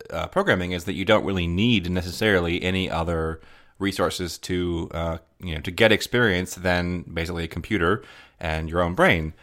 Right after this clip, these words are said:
Um, so, and because of the, you know, wide availability of, of resources on the internet to host websites and put apps in the App Store and, uh, you know, a, a pretty democratized situation to both create and then also distribute your software,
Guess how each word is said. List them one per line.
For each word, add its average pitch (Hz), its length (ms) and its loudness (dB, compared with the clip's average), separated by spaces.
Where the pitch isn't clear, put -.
Um, 85 380 -2
so, 87 560 -2
and 87 260 -2
because 95 360 0
of 87 300 0
the, 90 100 2
you 87 240 -4
know, 82 120 -2
wide 85 300 2
availability 82 720 -2
of, 76 240 -10
of 82 220 -4
resources 90 340 -6
on 82 80 -6
the 82 60 -6
internet 87 440 -4
to - 120 -8
host - 540 -2
websites 127 580 4
and 87 220 -4
put 98 140 -4
apps 92 280 0
in 90 60 -6
the 90 80 -2
App 131 180 2
Store 104 440 2
and, 80 340 -6
uh, 80 300 -4
you 98 120 -8
know, 82 200 -8
a, - 180 -6
a - 60 -10
pretty 120 260 -6
democratized 90 760 0
situation 85 720 -4
to 90 240 -2
both 87 420 -4
create 104 520 2
and 90 200 0
then 85 260 -2
also 82 480 -4
distribute 87 640 -2
your 85 300 -2
software, 82 560 -6